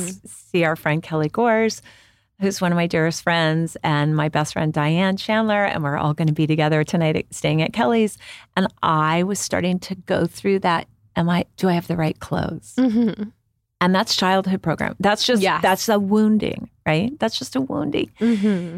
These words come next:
Speaker 1: And I have to remember in those instances that I will never be the fashion plate that Diane is or that Kelly is. And I actually don't care. I don't even try. I buy clothes
Speaker 2: Mm-hmm.
Speaker 1: once a year and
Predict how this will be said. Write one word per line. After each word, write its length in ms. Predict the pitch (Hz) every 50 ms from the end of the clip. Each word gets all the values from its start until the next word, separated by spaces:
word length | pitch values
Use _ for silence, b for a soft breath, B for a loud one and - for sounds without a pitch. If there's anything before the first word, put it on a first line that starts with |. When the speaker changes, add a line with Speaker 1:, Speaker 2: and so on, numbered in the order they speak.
| 180 - -
Speaker 1:
And 140 | 247 247 247
I 60 | 240
have 280 | 247 226 247 - - -
to 100 | - 240
remember 520 | 226 220 214 208 202 202 208 226 226 226
in 160 | 214 202 196 202
those 220 | 214 202 180 - - -
instances 800 | 202 214 220 - - 202 196 - - 180 180 190 175 - - -
that 320 | 190 185 175 180 - - _ _ _ _ _ -
I 140 | - 196 202
will 140 | 202 208 208
never 440 | 208 208 208 202 202 208 226 233 226
be 180 | 202 226 226 220
the 140 | 220 196 185
fashion 440 | - - 165 160 - - 185 180
plate 340 | 175 175 165 156 170 - - _ _ _ _ _ _ _ _ -
that 140 | - 220 -
Diane 400 | 185 165 160 151 139 135 131 135
is 360 | 135 143 - 202 - - _ b b b b b b
or 140 | - 208 202
that 180 | 196 190 - -
Kelly 360 | - 180 151 165 170 160 160
is. 300 | 170 175 190 - - - b b b b b b b
And 120 | 202 208
I 120 | 214 220 - -
actually 400 | - - - - - - 254 226
don't 320 | - 220 208 208 208 -
care. 500 | - - - - 233 226 196 - - - - - _ _ _ -
I 60 | 208 190 - -
don't 300 | - 214 214 214 226 - -
even 260 | 220 190 208 190 185
try. 600 | - - - - 277 269 214 - - - - - b b b b
I 160 | 247 226 220
buy 200 | 208 226 220 214
clothes 300 | 202 196 214 226 214 190
Speaker 2:
Mm-hmm. 80 | 190 214
Speaker 1:
once 200 | 208 196 - -
a 40 | 220
year 380 | 208 214 247 247 - - - - 220
and 120 | 220 208